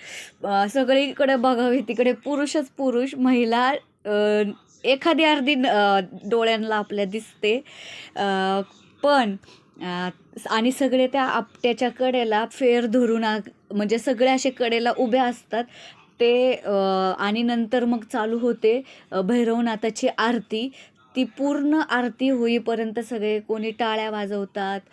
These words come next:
अ, टाळ्या वाजवतात, कोणी, अ, भैरवनाथाची आरती म्हणतं.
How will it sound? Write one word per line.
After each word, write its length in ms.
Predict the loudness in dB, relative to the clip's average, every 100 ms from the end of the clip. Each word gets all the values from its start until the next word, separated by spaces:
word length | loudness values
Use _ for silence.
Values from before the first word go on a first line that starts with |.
| -20 -20 -18 -8
अ, 60 | -6 -4 -4 -6 -8 -14 _ _ -4
टाळ्या 280 | 2 2 4
वाजवतात, 600 | 2 0 -2 -2 -2 -4 -4 -6
कोणी, 380 | -4 -4 -4
अ, 260 | -6 -4 -4
भैरवनाथाची 760 | -2 -2 0 -2 -4 -6 -4 -4 -2
आरती 340 | -4 -2 0 2
म्हणतं. 540 | 2 2 0 -2